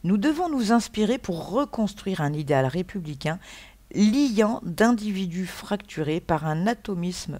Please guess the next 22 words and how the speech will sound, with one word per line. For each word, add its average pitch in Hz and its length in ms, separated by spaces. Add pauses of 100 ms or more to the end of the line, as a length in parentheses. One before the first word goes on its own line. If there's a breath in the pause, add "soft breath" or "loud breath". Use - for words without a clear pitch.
(100)
social 190 600
sans 165 280
nom. 143 200 (2250 loud breath)
Donc, 131 180
atomisme, 165 580
c'est 175 240
la, 147 180
la, 127 360
la 127 140
réduction, 143 680
euh, 127 180
réduction 131 480
en 147 80
atomes. 135 260
C'est-à-dire 139 260
que 143 240
là 170 200
où 185 120
il 165 60
y 170 40
avait 165 280
avant 143 360